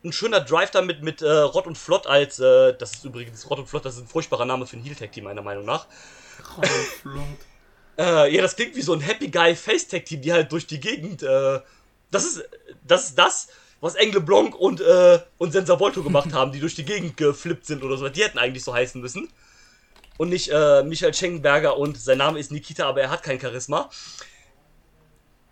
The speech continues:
Speaker 1: Und, ähm,
Speaker 2: Naja, Rott heißt, äh, gehört zum Verb rotten und das ist so faulen und zersetzen. Also kannst du sagen, äh, der Name nennt sich halt einfach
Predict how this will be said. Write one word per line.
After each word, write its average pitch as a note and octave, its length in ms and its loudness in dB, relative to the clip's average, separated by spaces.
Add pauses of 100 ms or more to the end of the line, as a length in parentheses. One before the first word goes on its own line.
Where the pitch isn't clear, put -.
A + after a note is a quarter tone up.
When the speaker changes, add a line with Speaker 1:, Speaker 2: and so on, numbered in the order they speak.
(520)
Speaker 1:
Und, G3+ 220 4
ähm, F3 480 0
Speaker 2:
Naja, F#3 440 2
Rott - 480 0
heißt, F#3+ 640 -4
äh, F3 220 -4
gehört F#3+ 340 2
zum F3 280 -4
Verb E3+ 260 -4
rotten G3 300 -6
und F#3 100 -4
das E3 160 -8
ist F3+ 140 -12
so F#3+ 100 2
faulen G3 600 0
und F3 180 -8
zersetzen. D#3 720 -8 (580)
Also E3 280 -4
kannst F#3 280 -2
du F#3 60 -4
sagen, E3+ 460 -2 (320)
äh, F3 320 -2
der D#3+ 140 -4
Name F3 300 2
nennt E3+ 340 -4
sich E3 200 -10
halt - 140 -4
einfach E3+ 380 -4